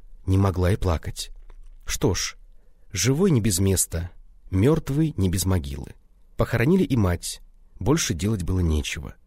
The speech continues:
Осталась бедная Маруся одна. И так ей страшно стало в пустой избе, что заперла она её и пошла к соседям. Там она просидела до вечера. И опять пришли товарки её,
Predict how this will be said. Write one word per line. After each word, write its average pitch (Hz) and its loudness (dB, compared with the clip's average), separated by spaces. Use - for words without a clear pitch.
Осталась 156 0
бедная 107 2
Маруся 87 0
одна. 80 -2
И 104 -4
так 180 0
ей 110 2
страшно 139 0
стало 95 -2
в - -10
пустой 98 -2
избе, 95 -4
что 98 2
заперла 110 2
она 98 2
её 76 -2
и 92 -6
пошла - 0
к - -4
соседям. - -4
Там 92 2
она 87 2
просидела 90 0
до 85 0
вечера. - -4
И 131 4
опять 170 4
пришли 160 4
товарки 143 2
её, 107 2